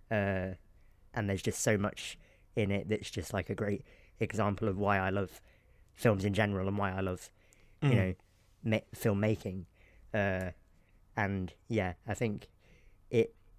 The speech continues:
Speaker 1: it's one of those films, and I'm sure this will be a point that I come back to throughout this episode, that every time you watch it, you just discover new things. Um,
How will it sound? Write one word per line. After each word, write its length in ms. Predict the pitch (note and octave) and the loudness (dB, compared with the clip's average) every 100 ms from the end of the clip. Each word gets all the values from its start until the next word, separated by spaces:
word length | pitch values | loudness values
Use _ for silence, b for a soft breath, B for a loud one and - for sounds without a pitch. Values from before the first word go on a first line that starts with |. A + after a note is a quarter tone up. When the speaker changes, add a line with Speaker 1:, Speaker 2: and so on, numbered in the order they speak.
| - | -4
Speaker 1:
it's 440 | D3 C3 - - - | 2 2 0 -8 -2
one 200 | B2+ C3+ | 4 6
of 60 | |
those 180 | A2+ G2+ | 6 4
films, 460 | - G2+ G2+ F#2 - b b b - | 2 0 0 -4 -8 b b b -4
and 240 | G2 F#2+ | -2 0
I'm 100 | G#2 | -4
sure 160 | - G#2+ | 0 2
this 160 | G2+ | 2
will 80 | G#2 | 0
be 60 | G2+ | -2
a 80 | - | -2
point 240 | G#2+ G2 | -4 -4
that 100 | G2+ | -2
I 180 | G#2 E2+ b b b - | -2 -4 b b b -4
come 180 | A2 G2+ | -2 0
back 160 | F2 | -2
to 120 | - | -4
throughout 320 | F#2 G#2 G#2 G2+ | -2 0 0 0
this 280 | F2 - b b b - | -8 -12 b b b -6
episode, 520 | G2+ - A2 G2 F#2 b b b - | -6 -2 2 2 0 b b b -8
that 300 | G#2+ G2 F#2 - _ | 2 2 2 -4 _
every 260 | C3+ G#2 G2+ | 4 6 0
time 200 | A2 F#2+ | 0 0
you 100 | G2 | 0
watch 220 | G2 - | -2 -4
it, 200 | F#2+ F#2 b b b - | -4 -6 b b b -4
you 160 | G#2 | 0
just 180 | C#3 - _ | 0 -4 _
discover 380 | - - G#2 G#2 | -4 0 2 2
new 180 | G2+ | 2
things. 480 | F#2+ G#2 F#2+ F#2 - B B B B | 0 -2 -2 -6 -8 B B B B
Um, 300 | A2 G2 F#2 | 0 0 -2